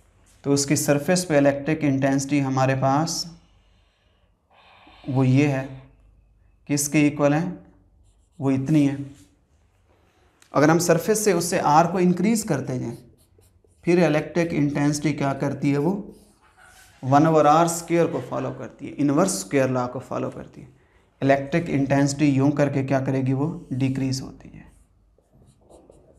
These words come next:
वन ओवर आर स्क्वायर से कम होती है। तो ये हमारे पास है कि जब तक उसका रेडियस देखें इस आर के बराबर है यहाँ से यहाँ तक,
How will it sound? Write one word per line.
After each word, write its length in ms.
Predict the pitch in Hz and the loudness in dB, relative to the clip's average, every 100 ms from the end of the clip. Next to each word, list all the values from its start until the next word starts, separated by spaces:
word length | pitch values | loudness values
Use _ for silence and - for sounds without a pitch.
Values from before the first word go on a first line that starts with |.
| _ _ _ 143 | _ _ _ -8
वन 360 | 135 135 143 | 0 2 4
ओवर 320 | 135 135 135 - - _ - _ _ _ _ - | 2 0 -2 -6 -16 _ -20 _ _ _ _ -4
आर 220 | 135 139 | 0 0
स्क्वायर 380 | 131 - 147 135 | -2 -4 -2 -2
से 160 | - - | -4 -8
कम 200 | 127 127 | -6 -6
होती 200 | 123 - | -8 -14
है। 60 | _ _ _ _ _ _ _ _ _ _ _ _ _ _ _ _ - - - - _ _ _ - _ _ _ _ _ _ _ - - - | _ _ _ _ _ _ _ _ _ _ _ _ _ _ _ _ -20 -20 -20 -20 _ _ _ -20 _ _ _ _ _ _ _ -20 -16 -10
तो 140 | - 143 | -2 4
ये 140 | 170 | 4
हमारे 320 | 180 151 143 135 | 6 4 4 4
पास 320 | 135 131 135 | 0 -2 -4
है 60 | 135 | -6
कि 120 | - - - | -10 -14 -6
जब 180 | 147 143 | -4 0
तक 120 | 175 160 | 0 0
उसका 220 | - 160 | 0 2
रेडियस 360 | 147 151 170 170 | 4 4 2 2
देखें 260 | 156 156 170 | 2 2 0
इस 220 | 147 - | -2 -2
आर 240 | 139 147 | 0 0
के 100 | 147 131 | 0 -2
बराबर 400 | 135 135 151 170 | 0 -2 -2 -4
है 200 | - - - _ - | -6 -12 -20 _ -8
यहाँ 280 | 139 131 135 | -4 -2 -2
से 140 | 143 | 0
यहाँ 320 | 135 131 131 | 0 0 -2
तक, 140 | 123 | -4